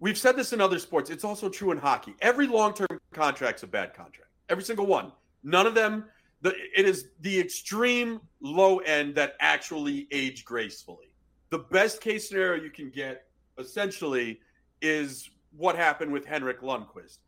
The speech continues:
And even then, the New York Rangers would say it didn't age gracefully 'cause they had to buy out the final year of his contract.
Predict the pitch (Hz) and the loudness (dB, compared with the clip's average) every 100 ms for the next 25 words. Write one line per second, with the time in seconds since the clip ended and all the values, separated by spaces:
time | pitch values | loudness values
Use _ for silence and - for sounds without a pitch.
0 | _ _ 147 156 175 180 247 202 165 165 | _ _ -2 -2 -2 2 2 2 -2 0
1 | 160 175 180 170 160 156 151 233 175 160 | 0 0 -4 -4 -10 -12 -4 0 2 0
2 | - _ 165 170 170 165 190 190 135 139 | -8 _ -10 -6 -4 0 -2 -2 -4 -4
3 | 127 131 131 127 131 139 135 123 120 120 | -4 -8 -10 -10 -10 -8 -8 -6 -6 -4
4 | 120 117 _ _ - 131 139 135 127 113 | -6 -8 _ _ -8 2 4 4 2 0
5 | 117 120 123 - 120 143 156 196 160 127 | -4 -4 -4 -6 -6 -6 -4 -4 -2 -4
6 | 98 | -4